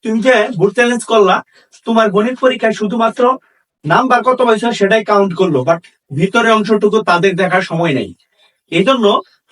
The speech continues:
আহ, চার লক্ষ থেকে যদি দুই লক্ষ মানুষ বুট চ্যালেঞ্জ করে, রেজাল্টের কিন্তু কোনো পরিবর্তন হয় না। just শুধু শিক্ষা বোর্ডের লা-, টাকাটা জমা হয়। একশো, আহ, পঞ্চাশ টাকা করে যদি চার লক্ষ পোলাপান থেকে টাকা নেই, তাহলে কিন্তু অনেক টাকা,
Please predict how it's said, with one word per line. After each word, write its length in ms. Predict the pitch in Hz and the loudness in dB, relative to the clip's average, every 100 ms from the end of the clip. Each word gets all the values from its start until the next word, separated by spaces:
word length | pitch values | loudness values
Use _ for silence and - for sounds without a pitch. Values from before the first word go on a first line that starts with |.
| - | -8
আহ, 200 | 160 165 170 | -2 -2 0
চার 180 | 226 233 | -2 0
লক্ষ 300 | - - 220 | 0 0 -2
থেকে 320 | 220 214 214 | -2 -2 -2
যদি 300 | 196 208 214 | -2 -2 -2
দুই 140 | 185 214 | -2 0
লক্ষ 220 | 208 208 | 0 2
মানুষ 260 | 202 202 190 | 0 2 0
বুট 120 | 185 | 0
চ্যালেঞ্জ 300 | 214 208 196 | 0 0 0
করে, 240 | 180 175 214 330 _ _ - | -2 -2 -2 -4 _ _ -8
রেজাল্টের 460 | 151 202 202 196 202 | -2 0 0 0 0
কিন্তু 200 | 202 196 | 0 2
কোনো 240 | 202 196 208 | 2 2 0
পরিবর্তন 360 | 202 202 208 185 | 0 -2 -2 0
হয় 180 | 170 | 0
না। 180 | 175 208 - _ _ 135 | 0 -2 -6 _ _ -4
just 320 | 175 196 202 | 0 0 0
শুধু 400 | 190 190 196 233 | 0 0 2 0
শিক্ষা 300 | 330 190 175 | 0 -2 -2
বোর্ডের 320 | 180 185 185 170 | -2 0 -2 0
লা-, 220 | 165 - _ _ _ | 0 -2 _ _ _
টাকাটা 360 | 208 202 202 175 | -6 -2 0 0
জমা 220 | 180 180 | 0 0
হয়। 200 | 160 135 - | 0 -2 -2
একশো, 300 | 190 - 170 160 _ _ _ | -6 -2 -2 -2 _ _ _
আহ, 200 | 127 165 170 | -4 -4 0
পঞ্চাশ 280 | 202 208 196 | 0 -2 -2
টাকা 220 | 208 202 | 0 2
করে 180 | 196 190 | 2 2
যদি 320 | 180 160 160 | 0 -2 -4
চার 140 | 202 190 | -2 -2
লক্ষ 220 | 175 180 | -2 -4
পোলাপান 460 | 170 185 180 185 | -4 -4 -4 -6
থেকে 220 | 170 170 170 | -6 -6 -4
টাকা 260 | 185 180 | -6 -4
নেই, 260 | 165 170 131 _ _ | -2 -2 -4 _ _
তাহলে 200 | 156 160 | -4 -4
কিন্তু 240 | 165 170 180 - | -4 -6 -6 -2
অনেক 280 | 175 196 196 | 0 2 0
টাকা, 260 | - 170 202 | -2 -4 -4